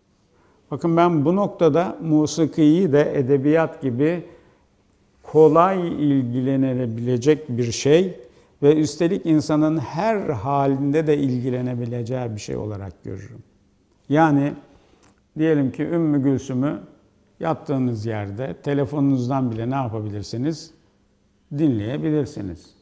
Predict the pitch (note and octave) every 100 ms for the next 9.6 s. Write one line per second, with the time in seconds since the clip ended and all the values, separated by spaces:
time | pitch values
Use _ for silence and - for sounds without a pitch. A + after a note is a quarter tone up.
0 | _ _ _ _ - C#3+ C#3+ C#3+ C#3+ D3+
1 | D3+ C3 D3+ D3+ - D3 C3 B2+ - -
2 | D#3+ D#3+ C3+ B2+ C#3 C#3 C#3 C3+ - -
3 | _ _ _ _ _ B2+ B2+ A#2+ - -
4 | B2 A#2+ - D3+ C#3+ C3+ - A#2+ A2 B2+
5 | A#2 C3+ A#2+ - G#2 - - - - F#2+
6 | F#2 F#2 F2+ F2 E2+ F2 - C#3 C3 -
7 | A#2+ G#2 G2+ - G#2+ G2+ G2 A2 A#2+ A#2+
8 | A#2+ A2 A#2+ B2 - _ _ _ _ -
9 | A2+ A2 A2+ A#2 A#2